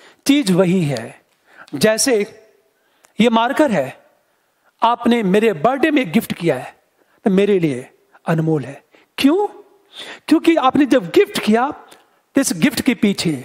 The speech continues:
आपका इमोशन जुड़ा है, इमोशन, भावना, और मेरे प्रति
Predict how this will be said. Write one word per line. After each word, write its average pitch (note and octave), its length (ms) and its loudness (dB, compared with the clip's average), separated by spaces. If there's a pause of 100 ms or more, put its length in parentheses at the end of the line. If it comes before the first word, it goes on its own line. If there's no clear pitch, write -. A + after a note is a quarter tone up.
(180)
आपका - 240 0 (160)
इमोशन G#3+ 380 0
जुड़ा E3 200 -4
है, - 240 -14 (1500)
इमोशन, F#3+ 540 0 (760)
भावना, D#3 420 -2 (1200)
और C4 300 -2 (220)
मेरे A#3+ 380 2
प्रति C4+ 500 -2